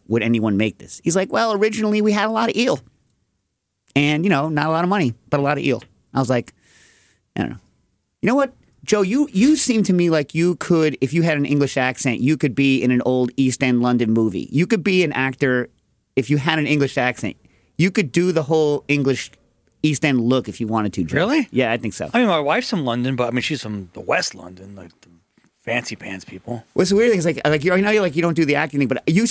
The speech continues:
Speaker 1: you could, you could do straight New York. You could,
Speaker 2: Okay.
Speaker 1: but you could also, I think, do the London thing.
Speaker 2: Oh,
Speaker 1: You know what I mean?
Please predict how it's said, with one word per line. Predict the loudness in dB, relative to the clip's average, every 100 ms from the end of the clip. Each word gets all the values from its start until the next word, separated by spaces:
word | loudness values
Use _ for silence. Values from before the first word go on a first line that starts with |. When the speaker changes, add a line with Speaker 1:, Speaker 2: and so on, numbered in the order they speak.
| 4
Speaker 1:
you | 2
could, | 2 -2 -2
you | 0
could | 2
do | 0
straight | 0 0 2
New | 2
York. | 4 2 0 -8 _ -4
You | 0
could, | 2
Speaker 2:
Okay. | 2
Speaker 1:
but | 2
you | 4
could | 2
also, | 2 2 2
I | 0
think, | 0 2
do | 2
the | 2
London | 2 2 2 0
thing. | -2 -6 -6
Speaker 2:
Oh, | -2
Speaker 1:
You | 0
know |
what |
I |
mean? | 0